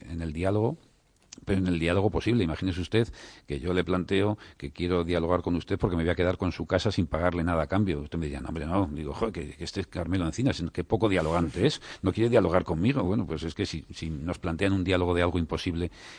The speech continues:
que es la igualdad de todos los españoles, evidentemente, o la independencia de una parte del territorio decidida por una parte de los españoles, eso no es posible dialogarlo. Por lo tanto, el mensaje de ayer del presidente Rajoy yo creo que es de continuidad, aunque ya digo que algunos han intentado hacer ver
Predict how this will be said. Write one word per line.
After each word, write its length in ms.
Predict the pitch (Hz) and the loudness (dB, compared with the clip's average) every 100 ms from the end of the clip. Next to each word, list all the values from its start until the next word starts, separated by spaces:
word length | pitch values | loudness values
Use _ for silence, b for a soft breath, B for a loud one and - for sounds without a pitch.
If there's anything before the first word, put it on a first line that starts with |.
| B | B
que 200 | 87 87 | -2 0
es 120 | - | 0
la 120 | 92 | 0
igualdad 320 | 85 85 87 | 2 2 4
de 80 | 85 | 2
todos 160 | 90 87 | 2 0
los 100 | 78 | 0
españoles, 520 | - 85 82 87 - | -4 -2 -2 -2 -2
evidentemente, 560 | 80 80 82 80 85 - 92 | -2 -2 -4 -4 -4 -4 -2
o 100 | 92 | 2
la 80 | |
independencia 640 | 85 76 73 82 92 98 87 | 2 -2 -4 -2 -2 0 0
de 20 | |
una 120 | 85 | 2
parte 240 | 85 82 | 0 2
del 120 | 85 80 | 0 0
territorio 500 | 85 80 104 87 - B B | -4 0 0 0 -4 B B
decidida 480 | 98 92 90 98 85 | -2 0 2 2 2
por 140 | 87 | 0
una 160 | 90 80 | -2 2
parte 340 | 95 - 87 | 2 2 -2
de 80 | 80 | -2
los 140 | 80 | -4
españoles, 500 | 85 85 85 95 - B B B | -4 -2 -2 -2 -4 B B B
eso 200 | - - | -8 -2
no 60 | 95 | -2
es 60 | - | 0
posible 360 | 101 85 80 | -2 -2 -4
dialogarlo. 520 | 78 73 76 82 71 - B B B | -4 -4 -4 -4 -6 -12 B B B
Por 100 | 98 | -2
lo 40 | 98 | 2
tanto, 180 | 110 | 4
el 40 | 110 | 6
mensaje 380 | 98 110 123 110 | 6 4 2 4
de 80 | |
ayer 180 | 104 104 | 4 4
del 100 | 101 | 2
presidente 280 | 101 107 104 | 2 2 2
Rajoy 380 | 101 - 113 123 B B - | 2 2 0 0 B B -4
yo 80 | 101 | 0
creo 100 | 104 | 2
que 80 | 117 | 2
es 60 | |
de 100 | 120 | 2
continuidad, 540 | 113 95 78 76 120 - - | 2 0 0 0 0 0 -6
aunque 460 | 80 73 80 76 | -8 -4 -4 -2
ya 160 | 73 90 | -2 -2
digo 260 | 101 80 73 | 0 -2 -4
que 240 | 73 73 | -8 -6
algunos 380 | 71 78 90 90 | -6 -6 -4 -2
han 80 | 87 | -4
intentado 480 | 87 85 87 87 | -4 -2 0 0
hacer 240 | 85 92 82 | -2 -2 -2
ver 240 | 90 - | -2 -4